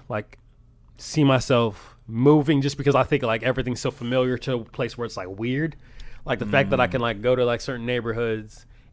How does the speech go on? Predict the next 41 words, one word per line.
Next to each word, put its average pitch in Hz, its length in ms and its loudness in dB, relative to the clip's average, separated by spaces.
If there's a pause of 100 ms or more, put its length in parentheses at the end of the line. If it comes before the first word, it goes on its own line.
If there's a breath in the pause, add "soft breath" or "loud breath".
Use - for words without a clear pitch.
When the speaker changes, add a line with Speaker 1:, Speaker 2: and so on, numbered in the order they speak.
Speaker 1:
and 110 520 -4
I'm 117 220 -4
confident 120 500 -8
enough 113 200 -8
to, 123 80 -10
like, 104 240 -8
blindfold 113 640 -6
myself 110 380 -10
and 104 140 -10
walk 117 280 2
through 120 120 0
this 107 100 -4
neighborhood 113 340 2
and 110 100 0
not 117 120 4
have 120 160 6
a 107 80 -2
problem. 123 400 2
It's 113 80 -12
just, 113 100 -14
like, 113 140 -6
that's, 131 260 -12 (420 soft breath)
it's 127 120 -8
kinda 165 240 8
comfortable, 127 580 0 (100)
you 147 80 4
know? 170 200 8
It's 160 80 6
just, 139 100 -4
like, 160 80 8
Speaker 2:
Way 143 100 10
Speaker 1:
it's, 139 120 4
Speaker 2:
too 139 100 4
comfortable, 98 460 -4
Speaker 1:
it's 151 160 4
Speaker 2:
yeah. 147 40 0
Speaker 1:
way 175 140 10
too 156 140 2
comfortable. 123 440 0
So, 117 280 2
um, 107 320 -2